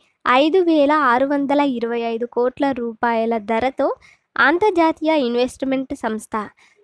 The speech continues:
సీవీసీ క్యాపిటల్స్ సొంతం చేసుకున్నట్లు బీసీసీఐ ప్రకటించింది. నెక్స్ట్ క్వశ్చన్, ఇటీవల కింది వాటిలో ఏ కంపెనీ మంత్రి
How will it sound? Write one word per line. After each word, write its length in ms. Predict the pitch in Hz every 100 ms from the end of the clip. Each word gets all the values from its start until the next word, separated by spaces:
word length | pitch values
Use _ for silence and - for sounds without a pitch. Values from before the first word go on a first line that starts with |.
| -
సీవీసీ 1300 | - 339 370 427 427 269 269 294 311 - 277 277 285
క్యాపిటల్స్ 840 | - 247 233 - 220 262 247 -
సొంతం 440 | 226 240 247 320 311
చేసుకున్నట్లు 680 | 277 254 - 233 220 302 415
బీసీసీఐ 1200 | 240 277 330 359 - 339 359 - - 226 214 247 311
ప్రకటించింది. 960 | - 233 226 220 208 - 220 208 226 208 _ _ _ _ _ _ _ _ _ _ _ _ _ -
నెక్స్ట్ 260 | 233 - -
క్వశ్చన్, 300 | 240 381 605 _ _ _ _ _ _ _ -
ఇటీవల 420 | - 508 494 381
కింది 300 | 392 339 370
వాటిలో 400 | 370 302 269 285
ఏ 280 | 233 254 330
కంపెనీ 480 | 381 262 247 254 277 247 _ - 220 240
మంత్రి 340 | 262 - 254